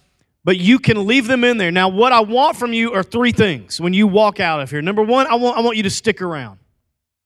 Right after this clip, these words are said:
Okay? It's, it's your will if you're like, "Oh gosh, um, I'm new, this is so awkward, this is,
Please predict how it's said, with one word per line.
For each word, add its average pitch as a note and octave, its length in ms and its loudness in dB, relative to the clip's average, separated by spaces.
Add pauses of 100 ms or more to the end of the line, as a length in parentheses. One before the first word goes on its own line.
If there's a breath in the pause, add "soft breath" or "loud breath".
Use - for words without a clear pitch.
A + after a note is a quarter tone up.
(200)
Okay? D#3+ 160 -8 (240 soft breath)
It's, B3 320 -4
it's C#4 220 -2
your B3 160 2
will A3 400 2
if G3 180 -4
you're G#3+ 160 0
like, F3 220 2
"Oh F3+ 240 0
gosh, D3+ 400 0
um, D#3+ 580 -2
I'm D#3 200 -2
new, E3 180 2
this D#3+ 140 -4
is - 40 -12
so D#3 160 -4
awkward, D#3 440 -2
this D3 180 -6
is, C#3+ 200 -6